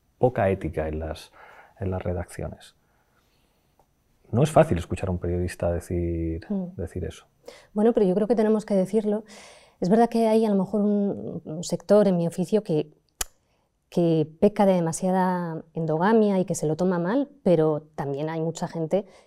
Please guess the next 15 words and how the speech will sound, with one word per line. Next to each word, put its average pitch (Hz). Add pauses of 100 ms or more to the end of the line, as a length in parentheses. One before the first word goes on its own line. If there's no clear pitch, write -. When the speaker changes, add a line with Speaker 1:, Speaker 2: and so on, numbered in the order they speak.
(120)
Speaker 2:
que 185
entiende 185
que 220
estas 185
críticas 202
las 208
tenemos 160
que -
verbalizar 165 (400)
y 165
hacer 165
públicas 190
para 233
mejorarnos. 175 (400)
Eh, 156